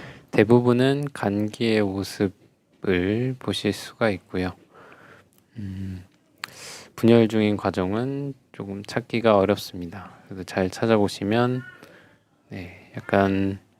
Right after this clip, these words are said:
다른 것들과 모양이 다른 위치를 찾을 수가 있는데요. 네, 이 화면에서는 중앙 위쪽 부분으로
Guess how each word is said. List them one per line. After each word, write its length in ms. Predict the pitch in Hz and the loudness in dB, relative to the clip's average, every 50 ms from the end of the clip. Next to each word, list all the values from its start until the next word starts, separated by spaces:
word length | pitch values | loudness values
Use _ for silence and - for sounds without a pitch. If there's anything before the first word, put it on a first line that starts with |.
| _ _ _ _ _ _ - - - - _ _ _ _ _ - - - - _ _ _ - - | _ _ _ _ _ _ -20 -20 -20 -20 _ _ _ _ _ -14 -14 -14 -18 _ _ _ -4 0
다른 280 | - - 104 107 110 110 | 2 4 6 6 6 6
것들과 420 | 107 104 - - 101 95 98 92 | 4 4 4 2 4 4 4 4
모양이 380 | 90 101 101 101 101 101 101 95 | 6 6 6 6 6 4 2 0
다른 540 | - - 101 92 95 92 95 101 127 147 147 _ _ _ _ _ _ _ _ _ _ _ _ _ _ _ _ _ | -2 -2 -2 0 0 -2 -2 -4 -6 -10 -14 _ _ _ _ _ _ _ _ _ _ _ _ _ _ _ _ _
위치를 680 | - 120 - - - 110 104 120 127 139 143 143 147 147 | -20 -18 -10 -6 -2 0 2 4 4 4 4 2 0 -2
찾을 320 | 147 - - - - - 131 | -4 -10 -16 -8 -6 -4 -4
수가 320 | - - - - 135 120 | -4 -6 -4 0 2 2
있는데요. 480 | 110 101 98 95 92 90 98 95 95 92 - - _ _ _ _ _ _ _ _ _ _ _ _ _ _ _ _ _ _ _ _ _ _ _ _ _ _ _ _ _ _ _ _ _ _ _ _ _ _ _ _ _ _ _ _ _ _ _ _ _ _ _ _ _ _ _ - | 2 2 0 0 0 0 0 0 0 -2 -6 -12 _ _ _ _ _ _ _ _ _ _ _ _ _ _ _ _ _ _ _ _ _ _ _ _ _ _ _ _ _ _ _ _ _ _ _ _ _ _ _ _ _ _ _ _ _ _ _ _ _ _ _ _ _ _ _ -4
네, 320 | 110 98 92 90 87 87 95 | 0 0 2 2 0 -2 0
이 240 | 110 104 101 101 101 | 4 6 8 8 8
화면에서는 1000 | 98 110 117 117 113 110 107 101 95 - - 101 110 120 135 147 147 147 147 143 - | 6 6 6 6 6 6 4 4 2 2 2 4 4 4 4 4 2 0 -2 -4 -4
중앙 880 | - - 110 110 113 113 113 113 110 113 113 113 113 113 110 110 107 107 | -4 0 2 4 4 6 6 4 4 2 0 0 -2 -2 -2 -4 -4 -2
위쪽 680 | 110 101 98 - _ _ - - 120 107 - _ _ | -2 -4 -4 -4 _ _ 0 2 2 2 0 _ _
부분으로 760 | - - 101 101 104 104 101 95 90 92 90 92 101 123 147 | 0 0 2 4 4 4 4 4 2 2 0 0 0 0 -2